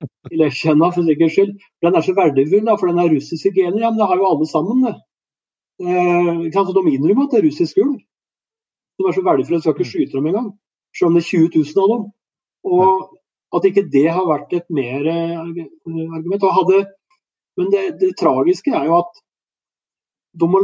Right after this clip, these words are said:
Speaker 1: det må lages en stortingsmelding som er så rund og Ole Brumm-aktig at Stortinget kan vedta den. Og så tror de at de fleste skal bli fornøyde, men det er det motsatt.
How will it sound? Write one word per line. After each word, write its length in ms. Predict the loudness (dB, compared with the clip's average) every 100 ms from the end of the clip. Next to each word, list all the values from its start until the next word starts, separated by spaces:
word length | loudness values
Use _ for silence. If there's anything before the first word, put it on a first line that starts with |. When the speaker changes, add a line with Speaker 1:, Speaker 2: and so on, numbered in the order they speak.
| 0
Speaker 1:
det 100 | -2 2
må 80 | 2
lages 400 | 2 2 -2 -2
en 60 | -4
stortingsmelding 880 | 0 -2 -2 -6 -2 0 2 0 -2 -8
som 220 | -6 -4
er 160 | -2
så 220 | -2 0 0
rund 400 | 2 2 0 -6 -12 _
og 60 | 0
Ole 220 | 2 2
Brumm-aktig 680 | 2 2 0 -2 -10 -8 -4 -2
at 300 | -2 -4 -8 _ _ _ _ _ _ _ _ _ _
Stortinget 560 | -10 -2 -2 0 0 2
kan 160 | 2 2
vedta 360 | 0 -2 -2
den. 100 | -2 -4 _ _ _ _ _ _ _ _ _ _ _ _ _ _ _ _ _ _ _ _
Og 100 | -2
så 100 | 0
tror 200 | 2 2 2
de 60 | 2
at 140 | 0 0 _ _ _ _ -8
de 60 | -6
fleste 320 | -2 -4 -4
skal 220 | -6 -4
bli 200 | 2 2 2 0 _ _ -6
fornøyde, 420 | -4 0 0 2
men 100 | 2
det 80 | 2
er 80 | 2
det 140 | 2
motsatt. 400 | 2 0 0 -4